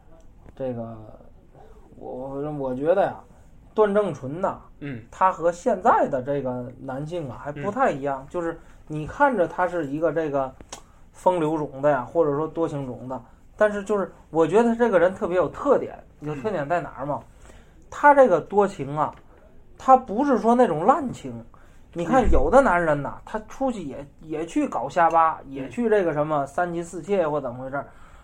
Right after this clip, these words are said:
Speaker 1: 但是他大多数他都是逢场作戏。
Speaker 2: 一夜情。
Speaker 1: 对，段正淳不一样在哪儿啊？哎，特别神奇就在这儿了。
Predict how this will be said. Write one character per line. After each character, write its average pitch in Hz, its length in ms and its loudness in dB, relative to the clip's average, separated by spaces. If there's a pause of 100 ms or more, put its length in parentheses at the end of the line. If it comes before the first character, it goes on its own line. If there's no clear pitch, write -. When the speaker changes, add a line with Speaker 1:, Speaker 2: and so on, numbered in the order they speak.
(120)
Speaker 1:
但 247 160 8
是 226 80 -2
他 233 120 -4 (140)
大 247 260 0
多 175 220 4
数 185 260 -2 (280)
他 - 160 0
都 247 260 6
是 196 80 0
逢 175 240 -4
场 135 180 -8
作 147 160 -6
戏。 196 360 -12
Speaker 2:
一 151 120 -12
夜 165 140 -4
情。 - 180 -16 (240)
Speaker 1:
对， 262 380 4 (400)
段 320 220 6
正 302 180 8
淳 262 240 2
不 269 140 -2
一 220 60 2
样 214 200 4
在 214 140 4
哪 175 80 -2
儿 151 220 0
啊？ 127 180 -8
哎， 226 140 -2
特 254 220 4
别 226 160 6
神 226 300 2
奇 190 140 -6
就 156 120 -4
在 139 140 -4
这 139 60 -6
儿 135 160 -4
了。 - 60 0